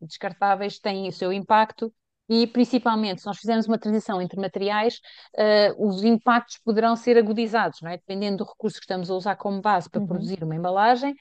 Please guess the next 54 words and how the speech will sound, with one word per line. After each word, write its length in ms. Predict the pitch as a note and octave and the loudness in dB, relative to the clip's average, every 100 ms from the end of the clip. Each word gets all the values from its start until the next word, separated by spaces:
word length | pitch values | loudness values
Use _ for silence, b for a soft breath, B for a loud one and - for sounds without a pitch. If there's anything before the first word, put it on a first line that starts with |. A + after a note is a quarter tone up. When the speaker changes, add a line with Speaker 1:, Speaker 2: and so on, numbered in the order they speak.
| _ _ _ - | _ _ _ -2
Speaker 1:
ehm, 500 | G#3+ G#3+ G#3+ G#3+ G#3+ | 0 2 0 -2 -2
nós 260 | A3 A3+ | -2 -2
podemos 260 | - G3+ A3 | -4 -6 -4
estar 140 | A#3+ G#3+ | -2 -2
a 40 | |
agudizar 400 | G#3+ G#3+ G#3+ A3 | -2 -2 0 -2
problemas 380 | A3 A3+ A3+ A3+ | 0 0 0 0
noutras 280 | A#3 A#3 A3+ | 0 0 2
dimensões, 540 | B3+ C4+ C4 D4 D#4+ b b - | 2 0 -2 -6 -6 b b -2
à 120 | G#3 | 0
medida 240 | G#3+ A3 | 2 2
que 100 | A3+ | 0
vamos 220 | A3 A3+ | 0 0
a, 40 | A3 | 0
a, 360 | G3+ - G3 E3 _ _ | -4 -2 -2 -2 _ _
eventualmente 840 | F#3+ F#3 G#3 A3 G3+ G#3 A3+ A#3+ F#3+ | -6 -4 -2 0 0 0 -4 -4 -4
diminuindo 580 | F3+ A#3+ A#3 A3+ B3 A#3+ | 2 4 4 2 2 0
problemas 480 | A3+ A3+ A#3 A3 A3+ | -2 -2 -2 -6 -8
em, 200 | G3+ F#3+ | -10 -10
em, 320 | G3+ G3+ G3 | -8 -8 -8
em 180 | G#3+ G#3+ | -4 -4
outras, 240 | F#3 D#3 | -4 -6
não 80 | F#3 | -12
é? 20 | |
Por 60 | F3 | -12
exemplo, 140 | E3+ | -12
estamos 260 | F3+ E3+ F3 | -10 -10 -10
a, 60 | |
podemos 240 | D#3+ F#3+ F#3+ | -10 -10 -6
estar 180 | G#3 | -4
a, 260 | G#3 G#3 G3+ | -4 -2 -4
a 40 | |
necessitar 440 | G#3 G3 G#3+ A3+ F#3 | -4 -8 -8 -6 -6
menos 220 | G3 G3+ | -8 -12
petróleo, 420 | _ A#3+ B3+ C#4 C#4 b - | _ 0 0 0 -6 b -12
mas 120 | G#3 | -4
vamos 160 | A#3 | -4
estar, 220 | A3 A#3 A#3 | -2 -4 -4
por 100 | A3 | -4
exemplo, 320 | G#3 A#3+ B3 | -4 -4 -6
a 20 | |
colar, 320 | - A3+ G#3+ - | -6 -4 -4 -8
colocar 340 | - G3+ A3 G3+ | -8 -6 -2 -2
uma 120 | G#3 | -2
pressão 240 | - G#3+ | -8 -6
muito 260 | G#3 G#3 G#3 | -4 -4 -4
mais 180 | G#3 G#3 | -6 -6
significativa 580 | G3+ G3 G3+ F3+ G#3 G3+ | -8 -8 -8 -4 -4 -4
sobre 220 | G#3+ G#3 | -4 -6
a 20 | |
questão 180 | - G#3 | -4 -4
da 80 | G3+ | -4
gestão 220 | - | -4
das 100 | G#3 | -4